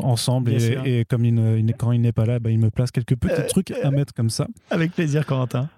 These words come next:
Speaker 1: Du coup, est-ce que tu, pour ouvrir juste un petit peu, sur quoi on va te retrouver après un, Invincible ? Est-ce que tu peux nous dire un petit peu plus ? Alors, j'imagine que tu peux pas forcément, parce que t'as des N D A signés de partout <laughs> et qu'en fait, euh, voilà, tu,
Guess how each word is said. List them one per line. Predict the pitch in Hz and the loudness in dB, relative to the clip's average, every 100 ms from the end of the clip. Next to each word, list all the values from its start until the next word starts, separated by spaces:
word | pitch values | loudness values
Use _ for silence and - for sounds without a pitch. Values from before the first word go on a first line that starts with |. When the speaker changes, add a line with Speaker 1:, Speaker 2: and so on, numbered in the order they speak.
| - | -6
Speaker 1:
Du | 139 160 | -4 -2
coup, | 185 190 | -2 0
est-ce | 156 - | -2 -2
que | 147 | -6
tu, | - 147 147 | -2 -2 0
pour | - 147 | 0 0
ouvrir | 143 143 156 | 0 0 0
juste | 143 151 | 0 0
un | 131 | -2
petit | - | -2
peu, | 147 147 | -2 -2
sur | - 120 | -2 -2
quoi | 151 | -2
on | 135 | 0
va | 127 | -2
te | - | -2
retrouver | 127 123 - 127 127 131 | -2 -2 -2 -2 0 0
après | 113 - 135 131 | 0 -2 0 0
un, | 123 | 0
Invincible ? | 120 - 127 120 117 147 | 0 0 0 2 0 -2
Est-ce | - | -2
que | |
tu | 135 | -4
peux | 143 | -2
nous | 135 | -2
dire | 123 131 127 | 0 0 0
un | |
petit | 131 143 | -2 -2
peu | 143 131 | 0 0
plus ? | - 165 | -2 -2
Alors, | 135 117 | 0 0
j'imagine | 113 127 131 143 | 0 0 0 0
que | 131 | -2
tu | - | -4
peux | - | -6
pas | 117 135 | -4 -2
forcément, | 135 123 139 | -2 -2 -2
parce | 151 | -2
que | - | -2
t'as | 117 117 | -2 0
des | 120 | 0
N | 123 | 2
D | 120 | 0
A | 120 | 0
signés | - 123 | 0 0
de | - | 0
partout | 131 - 139 | -4 0 0
<laughs> | |
et | 180 | 0
qu'en | 151 135 | -2 -2
fait, | 151 147 | -2 -2
euh, | 120 | -2
voilà, | 117 120 135 | 0 0 -2
tu, | - | -6